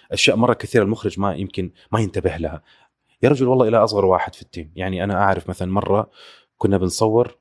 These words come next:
وقبل لا نصور كذا فجاني assistant، يعني مساعد انتاج معانا، قال لي: "عبد الرحمن، تعرف عندي فكره ممكن اقولها؟" مستحي كذا، قلت له: "تفضل، ايش في؟" قال لي: "والله انا اقترح ناخذها من الزاويه الفلانيه لانه انت قلت انه انت تتواصل مع الفلاني ومدري".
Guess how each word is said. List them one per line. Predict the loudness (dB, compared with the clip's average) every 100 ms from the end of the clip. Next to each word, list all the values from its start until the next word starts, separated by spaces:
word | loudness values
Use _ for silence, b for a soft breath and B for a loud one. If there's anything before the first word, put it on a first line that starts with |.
| _ _ _
وقبل | -2 2 4
لا |
نصور | 2 4 2
كذا | 4 2
فجاني | 2 2 2 2 0
assistant، | -2 -4 -6 -12 -12 -6
يعني | -4
مساعد | 0 0 2
انتاج | 0 -4 -8 -8
معانا، | -6 0 2 2 0 B B B -2
قال | 2
لي: | 2
"عبد | 0
الرحمن، | -2 -4
تعرف | -2 -6 -6 -4
عندي | -4
فكره | -8 -4 -2
ممكن | 0 0
اقولها؟" | -2 0 0 0 -4 -6
مستحي | -8 -2 -2 -2
كذا، | -2 -2
قلت | -4 -4 -6
له: |
"تفضل، | -6 -6 -6
ايش | -6 -8
في؟" | -12 B B B -2
قال | 2
لي: | 4
"والله | 2 2
انا | 0
اقترح | -2 -2 -2 0
ناخذها | -2 -4 -4
من | -4
الزاويه | 0 0 2
الفلانيه | -2 -2 0 2
لانه | 4 4 4 4
انت | 2
قلت | 2 2 2
انه | 2
انت | 2
تتواصل | 0 -2 -4 -6 -6
مع | -4 -4
الفلاني | -4 0 0 0 -4
ومدري". | -6 -10